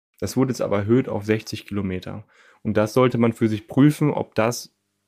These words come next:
also bei dem eigenen Fahrzeug noch vorhanden ist, ob das, ob diese Regelung so noch umgesetzt werden kann, um die, um dieser Vorteil von diesen null Komma fünf Prozent anstatt ein Prozent des Bruttolistenpreises noch gilt.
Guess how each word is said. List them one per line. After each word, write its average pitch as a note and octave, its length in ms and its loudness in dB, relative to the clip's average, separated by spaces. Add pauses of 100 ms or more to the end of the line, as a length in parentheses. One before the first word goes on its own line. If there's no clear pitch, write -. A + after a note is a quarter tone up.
(140)
also G2+ 220 -4
bei G#2 80 -2
dem G2+ 160 -2
eigenen A2+ 320 2
Fahrzeug A2 380 -4
noch G2+ 100 -2
vorhanden A#2+ 480 -4
ist, D3+ 180 -4
ob - 140 -10
das, - 240 -4
ob A2 80 -12
diese G#2 240 -6
Regelung G#2+ 300 0
so G#2 100 -2
noch G2 140 -2
umgesetzt C3 420 -2
werden A#2 160 0
kann, A2 160 0
um G2 160 -2
die, G2+ 180 -2
um G2+ 200 -6
dieser G2 240 -6
Vorteil A#2+ 720 0 (360)
von A2 140 -4
diesen G#2 220 0
null B2+ 160 6
Komma A2+ 220 2
fünf G#2 280 -2
Prozent G#2 380 -4
anstatt - 240 -8
ein B2 240 0
Prozent G2+ 340 -4
des G2+ 100 -6
Bruttolistenpreises G2+ 1000 -4 (320)
noch G#2+ 240 -2
gilt. G2+ 400 2